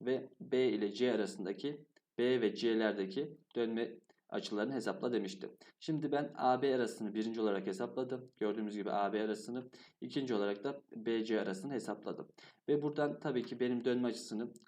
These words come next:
kullandığım, bulmak için kullandığım bir tane formülüm var. Dönme açısı eşittir tork çarpı uzunluk bölü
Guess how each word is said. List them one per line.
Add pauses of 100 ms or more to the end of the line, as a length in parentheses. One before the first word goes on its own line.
(140)
kullandığım,
bulmak
için
kullandığım
bir
tane
formülüm
var. (640)
Dönme
açısı
eşittir (200)
tork
çarpı
uzunluk
bölü